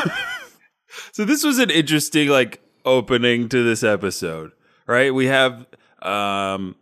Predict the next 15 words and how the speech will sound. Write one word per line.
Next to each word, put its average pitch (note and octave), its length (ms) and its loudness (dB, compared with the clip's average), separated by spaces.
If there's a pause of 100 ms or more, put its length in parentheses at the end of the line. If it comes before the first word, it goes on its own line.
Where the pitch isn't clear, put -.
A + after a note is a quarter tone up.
(140)
we A#2+ 140 -2
have G#2+ 100 -4
the A2 100 -2
three D#3 320 -4
guys A#2 720 2
who, A#2+ 220 -2
in A2 140 0
my B2+ 220 2
version, A2 680 -2
were A2+ 160 -4
given, F#2+ 720 -4
uh, F2+ 300 -6
and F#2 200 -6
forgive C3 340 -4
me, C#3+ 380 -2